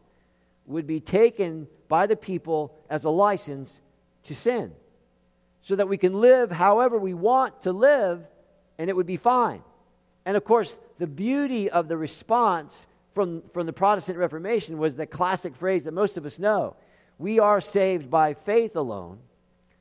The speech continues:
but not by a faith which is alone." Christ's righteousness saves us, period.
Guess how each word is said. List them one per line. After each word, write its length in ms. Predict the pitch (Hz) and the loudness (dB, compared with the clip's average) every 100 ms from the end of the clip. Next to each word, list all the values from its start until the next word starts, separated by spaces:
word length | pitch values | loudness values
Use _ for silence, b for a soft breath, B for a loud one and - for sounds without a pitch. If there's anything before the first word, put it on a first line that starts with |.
| _ _ _ | _ _ _
but 180 | 156 156 | -4 0
not 300 | 190 208 165 | 2 2 4
by 200 | 180 170 | 2 2
a 160 | 170 | 0
faith 460 | 156 175 160 156 - _ _ _ _ _ | -2 0 0 -2 -12 _ _ _ _ _
which 220 | 160 - | -8 -4
is 160 | 226 196 | -4 0
alone." 320 | 143 104 78 _ _ _ _ _ _ _ _ _ | -2 -2 -12 _ _ _ _ _ _ _ _ _
Christ's 380 | - 214 214 - | 0 2 0 0
righteousness 560 | 196 208 185 - 151 | 2 2 -2 -10 -12
saves 420 | - 214 254 247 131 | 0 2 2 0 -2
us, 180 | 117 - | -4 -8
period. 680 | - 247 294 262 135 110 151 | -6 -2 0 0 -2 -4 -10